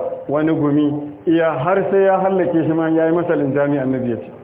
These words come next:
Saboda ga gumin jama'a, ga numfashin jama'a, ga gumin rana, ga kaza, ga kaza, ka san akwai tashin hankali. Tarjun najata,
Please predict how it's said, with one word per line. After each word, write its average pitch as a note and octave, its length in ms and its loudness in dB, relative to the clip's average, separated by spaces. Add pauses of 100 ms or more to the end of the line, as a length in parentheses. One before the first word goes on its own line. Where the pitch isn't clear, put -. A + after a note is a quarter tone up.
(520)
Saboda C#3+ 280 2
ga C#3 220 0
gumin C#3 400 0
jama'a, C#3+ 460 -4 (200)
ga D3+ 220 -2
numfashin F3 600 0
jama'a, E3 640 -2
ga D#3+ 200 0
gumin E3 300 2
rana, F3+ 680 0
ga E3 180 2
kaza, F#3 320 0
ga F3+ 160 2
kaza, D3 460 -2
ka D3+ 160 0
san E3+ 100 0
akwai C#3+ 260 -2
tashin C3 300 -2
hankali. A2+ 320 -4 (580)
Tarjun D3 400 -2
najata, C3+ 540 -2